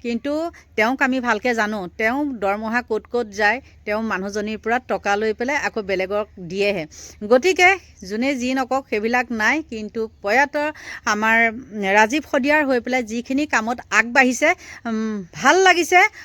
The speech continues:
আৰু এটাই আশা কৰোঁ যে ভবাতকৈ আৰু বেছি অলপ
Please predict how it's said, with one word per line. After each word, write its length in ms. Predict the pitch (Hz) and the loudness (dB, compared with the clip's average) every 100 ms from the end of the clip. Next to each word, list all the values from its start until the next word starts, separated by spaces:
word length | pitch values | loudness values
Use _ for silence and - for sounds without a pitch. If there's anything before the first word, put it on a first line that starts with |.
| - | -4
আৰু 360 | 196 226 294 302 | -2 0 0 0
এটাই 380 | 214 226 294 302 | 0 0 2 2
আশা 180 | 285 | 0
কৰোঁ 480 | 269 262 294 349 294 | -2 -2 -2 -4 -4
যে 160 | 247 247 | -4 -6
ভবাতকৈ 640 | 190 190 208 _ - 370 440 - - | -4 -2 -4 _ -2 -2 -4 -18 -8
আৰু 300 | - 196 262 | 0 2 2
বেছি 300 | 247 214 220 | 0 0 -2
অলপ 220 | 202 294 | -2 -2